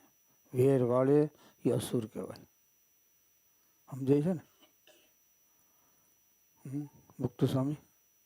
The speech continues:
સહન કરે એ, સહન ન કરે એ,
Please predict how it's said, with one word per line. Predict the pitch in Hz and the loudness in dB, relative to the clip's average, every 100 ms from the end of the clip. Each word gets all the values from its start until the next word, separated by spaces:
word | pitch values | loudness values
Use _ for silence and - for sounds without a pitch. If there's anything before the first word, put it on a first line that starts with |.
| _ _ _ _ - _ | _ _ _ _ -20 _
સહન | - 151 127 147 135 | 2 2 4 0 0
કરે | 151 143 156 151 156 | 0 4 6 6 4
એ, | 151 - _ _ _ _ _ _ _ _ - | 0 -16 _ _ _ _ _ _ _ _ 0
સહન | - 135 139 | 2 4 0
ન | 127 143 | 2 0
કરે | 143 147 143 147 | 2 4 6 6
એ, | 147 | 4